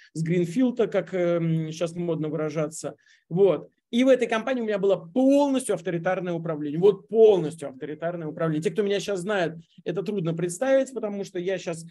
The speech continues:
применяю другие технологии управления, в частности, вот, которыми сегодня делюсь. Но, в принципе, там у меня было полностью авторитарное управление. То есть я был сверху, ну, авторитарное управление вот в виде вот такой вот схемы, всем известной, да,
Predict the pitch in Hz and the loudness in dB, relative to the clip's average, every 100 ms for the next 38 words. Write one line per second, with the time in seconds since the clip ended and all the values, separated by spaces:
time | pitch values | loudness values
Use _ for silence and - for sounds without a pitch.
0 | - - 190 190 196 175 185 180 196 165 | -18 -4 0 2 2 2 2 0 -4 -4
1 | 165 170 165 160 160 156 165 165 156 156 | -2 0 0 0 -2 0 0 0 -2 -4
2 | 180 170 160 160 160 160 165 156 156 160 | -6 -6 -8 -8 -6 -6 -4 -2 -2 0
3 | 170 160 156 165 165 156 165 - _ 175 | 0 0 0 2 2 2 -2 -16 _ 0
4 | 196 247 269 285 247 180 190 220 196 175 | 0 2 2 2 -2 -4 -2 -2 -2 -2
5 | 170 170 165 214 185 180 165 170 170 180 | -2 -2 -2 -4 -4 -6 -6 -6 -4 -2
6 | 170 165 170 160 135 127 185 170 226 240 | -2 -2 0 0 -2 -4 -4 -2 -2 0
7 | 185 175 226 277 311 220 170 220 - - | -2 -4 -4 -6 -4 -6 -6 -8 -8 -8
8 | 165 165 190 220 175 165 165 220 285 196 | -8 -6 -4 -4 -4 -4 -4 -4 -4 -4
9 | 160 165 185 196 160 165 165 180 170 165 | -4 -4 -6 -6 -6 -6 -4 -2 -2 -4
10 | - 226 175 - 196 185 175 214 214 180 | -4 -4 -2 -2 -2 0 -2 0 -2 -4
11 | 151 156 170 | -2 -2 -2